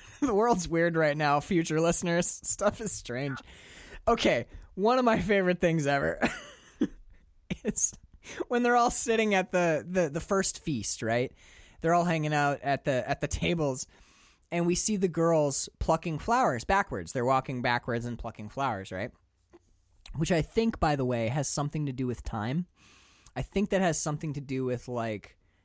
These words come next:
moving backwards and holding, ho-, and, uh, like, reaping spring, but not, I don't know. I'm not positive. I would like to n-, understand the inner workings of this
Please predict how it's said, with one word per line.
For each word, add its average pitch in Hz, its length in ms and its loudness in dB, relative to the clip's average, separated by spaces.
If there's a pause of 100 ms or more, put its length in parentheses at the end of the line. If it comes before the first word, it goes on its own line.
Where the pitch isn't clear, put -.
(320)
moving 135 400 -4
backwards 127 640 -2
and 117 180 -6
holding, 127 440 -8 (220)
ho-, - 240 -4
and, 131 280 -4
uh, 117 160 -2
like, 117 200 -6
reaping 143 380 -4
spring, 123 640 -6
but 120 160 -6
not, 113 500 -4
I 135 120 -2
don't 135 180 -2
know. 113 180 -2
I'm 113 160 -6
not 147 200 -2
positive. 98 500 -4 (140)
I 185 180 4
would 240 160 0
like 151 420 -2
to 160 120 -6
n-, 139 160 -6 (300)
understand 139 720 -2
the 113 100 -6
inner 120 240 -6
workings 104 540 -6
of 90 100 -12
this 101 160 -8